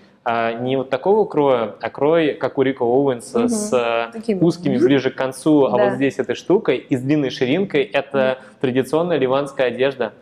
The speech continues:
Speaker 1: которая перевязывалась у них красными какими-то вышитыми золотом поясами.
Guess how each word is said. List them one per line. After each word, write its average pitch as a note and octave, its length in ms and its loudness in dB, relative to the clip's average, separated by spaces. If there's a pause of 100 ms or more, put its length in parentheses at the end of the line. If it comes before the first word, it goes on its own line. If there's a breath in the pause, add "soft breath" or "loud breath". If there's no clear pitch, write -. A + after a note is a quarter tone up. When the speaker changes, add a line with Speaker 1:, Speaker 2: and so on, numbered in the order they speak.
Speaker 1:
которая B2+ 300 -2
перевязывалась B2+ 680 0
у B2 40 -10
них A#2 120 -10
красными B2+ 440 -2
какими-то A#2 420 -4
вышитыми B2 440 -2
золотом A#2+ 380 0
поясами. D3 680 -4